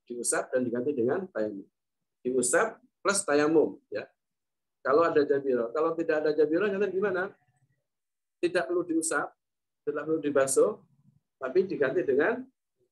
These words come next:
tayamum saja. Itu bedanya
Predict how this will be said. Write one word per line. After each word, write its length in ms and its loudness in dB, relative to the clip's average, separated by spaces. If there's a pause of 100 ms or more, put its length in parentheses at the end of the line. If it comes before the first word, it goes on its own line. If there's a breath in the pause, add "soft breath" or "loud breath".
(600)
tayamum 480 -2
saja. 240 -14 (2750)
Itu 160 -10
bedanya 480 2